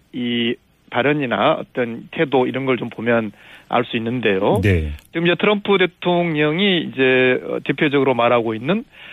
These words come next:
Speaker 1: 이를테면, 어, 멕시코에서 수입되는 물건에 대해서는 뭐 이십 퍼센트 국경세를 부과하겠다.
Speaker 2: 네네.
Speaker 1: 이제, 어, 이런 거는 이제 이 자유무역 협정의 취지상, 어, 인정될 수 없는 거거든요.
Speaker 2: 네.
Speaker 1: 근데 만약에 한미 에프티에이가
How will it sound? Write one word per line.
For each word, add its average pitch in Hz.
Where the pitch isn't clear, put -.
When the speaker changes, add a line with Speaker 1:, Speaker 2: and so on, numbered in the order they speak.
Speaker 1:
이를테면, 135
어, 113
멕시코에서 196
수입되는 185
물건에 143
대해서는 127
뭐 131
이십 147
퍼센트 139
국경세를 139
부과하겠다. 101
Speaker 2:
네네. 90
Speaker 1:
이제, 135
어, 131
이런 240
거는 185
이제 151
이 139
자유무역 175
협정의 175
취지상, 151
어, 60
인정될 185
수 151
없는 160
거거든요. 107
Speaker 2:
네. 80
Speaker 1:
근데 190
만약에 175
한미 226
에프티에이가 139